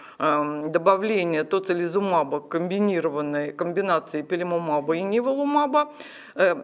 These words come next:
ну, как будто бы снижает и частоту выраженных нежелательных явлений, и, причем очень существенно, и повышает частоту объективных ответов.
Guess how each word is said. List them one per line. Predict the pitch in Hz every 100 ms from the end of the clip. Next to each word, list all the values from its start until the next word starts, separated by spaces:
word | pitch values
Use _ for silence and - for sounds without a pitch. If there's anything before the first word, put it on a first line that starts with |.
| -
ну, | - 170 175 190
как | 220 294 262
будто | 226 214 180
бы | 180
снижает | - 196 190 185 160 156
и | 233 226
частоту | - 180 - 175
выраженных | 175 165 208 180 170 175 220 240 240
нежелательных | 240 240 254 247 247 240 240
явлений, | 240 240 233 240 240 247 247 247 - - - _
и, | 220 247 302 339 - - _ _ - _ -
причем | 202 196 214 220
очень | 175 202 214
существенно, | 208 214 226 208 208 190 196
и | - 220 285
повышает | - 190 185 190 226
частоту | - - 160 160 196
объективных | 175 175 - 208 170 143 143
ответов. | 143 147 139 - -